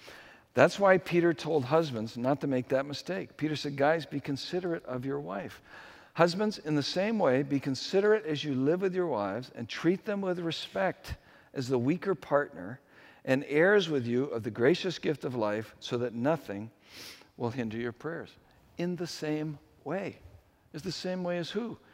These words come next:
In the same way as Jesus. In the same way that Jesus as the groom is considerate of his church, so I want you to be considerate of your wife.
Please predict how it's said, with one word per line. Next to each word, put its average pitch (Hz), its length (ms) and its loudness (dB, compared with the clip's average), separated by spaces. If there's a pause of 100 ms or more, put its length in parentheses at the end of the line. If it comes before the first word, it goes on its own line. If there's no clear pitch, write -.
(300)
In 123 60 -8
the 123 60 -8
same 170 320 -4
way 143 160 0
as 131 80 -4
Jesus. 160 640 -10 (1400)
In 151 120 2
the 139 80 2
same 220 340 2
way 190 300 4
that 151 260 0
Jesus 196 520 -2
as 156 220 -4
the 160 120 -6
groom 131 540 -2 (100)
is 139 120 -10
considerate 196 680 0
of 151 220 -2
his 139 180 -6
church, - 680 -8 (560)
so 151 200 4
I 156 100 6
want 156 280 2
you 156 180 -2
to 185 80 -2
be 135 160 -4
considerate 123 500 -2
of 107 160 -4
your 120 160 -2
wife. 151 400 -10